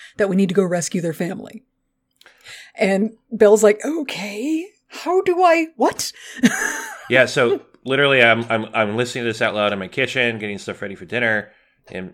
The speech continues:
Speaker 2: my partner's like, "Wait, who are they? Do, who do they need to talk to? Who do they need to?"
Speaker 1: The horses.
Speaker 2: So I was like, "Yeah, the horses." And
Speaker 1: Yeah.
Speaker 2: Eric was like, "Why?" I'm like, "They're Jedi.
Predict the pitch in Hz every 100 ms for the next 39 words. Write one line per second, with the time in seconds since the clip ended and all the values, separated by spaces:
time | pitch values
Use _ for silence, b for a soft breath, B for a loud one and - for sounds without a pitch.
0 | - - 107 98 104 101 - 110 95 -
1 | _ _ _ _ - - 127 131 123 127
2 | 127 120 - 117 - 135 139 139 139 123
3 | 123 123 - 143 135 123 117 117 117 113
4 | 113 117 107 104 98 _ _ - 226 220
5 | 214 233 226 - - - - 120 113 117
6 | 110 - 190 117 104 165 170 95 92 107
7 | 95 b b 269 220 - _ 127 123 120
8 | 113 101 92 _ _ - 117 147 98 90
9 | _ _ _ 113 117 113 120 117 131 95
10 | 90